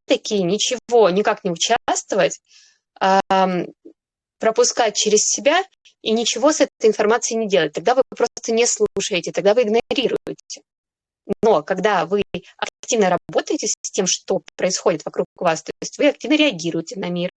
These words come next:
на то, что вокруг вас происходит, на то, что вам говорят, а, на то, что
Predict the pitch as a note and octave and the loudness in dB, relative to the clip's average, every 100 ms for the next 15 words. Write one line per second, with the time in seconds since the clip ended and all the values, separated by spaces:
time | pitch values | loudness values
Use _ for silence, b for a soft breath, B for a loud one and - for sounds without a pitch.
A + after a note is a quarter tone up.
0 | - B B F3+ G#3 - B3+ A3 - - | -20 B B -4 -4 0 0 0 -2 -6
1 | F3 F#3+ G3+ A#3 B3+ - E3+ D#3+ E3+ F#3+ | -4 -2 -2 0 -2 0 -4 -4 -4 -2
2 | - G#3 A#3+ - A3 A3 C4+ D#3+ D3+ _ | 0 -2 -2 -2 -4 0 0 0 -2 _
3 | _ B B B B B F#3+ F3+ F3+ F3 | _ B B B B B -2 0 -2 2
4 | A3 C#4+ - G#3+ A#3+ B3 | 4 4 2 2 4 4